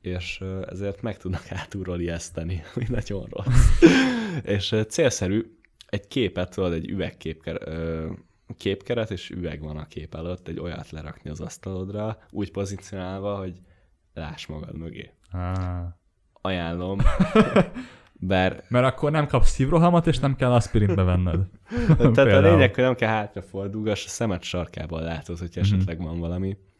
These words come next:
Speaker 1: Szóval ez, ez hasznos lehet. Hoztam egy olyat, hogy a, állandóan meg kell nyissam a gépen a saját számítógép részt.
Speaker 2: Mhm.
Speaker 1: Mert ott vannak a fájlok, ott tudsz elnavigálni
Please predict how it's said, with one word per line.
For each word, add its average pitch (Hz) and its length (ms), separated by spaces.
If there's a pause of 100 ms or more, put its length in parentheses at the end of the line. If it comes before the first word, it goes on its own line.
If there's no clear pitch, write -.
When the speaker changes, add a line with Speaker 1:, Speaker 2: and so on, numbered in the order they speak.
(180)
Speaker 1:
Szóval 82 320
ez, 80 200
ez - 160
hasznos 85 400
lehet. 101 360 (480)
Hoztam 123 380
egy 110 120
olyat, 107 240
hogy 95 280 (500)
a, 87 280 (400)
állandóan 85 600
meg 80 180
kell 76 160
nyissam 82 440
a 82 120
gépen 85 420
a 85 80
saját 78 380
számítógép 78 800
részt. - 480 (120)
Speaker 2:
Mhm. 90 240 (460)
Speaker 1:
Mert 85 320
ott 76 240
vannak - 280
a - 60
fájlok, 98 560
ott 87 160
tudsz - 240
elnavigálni 82 840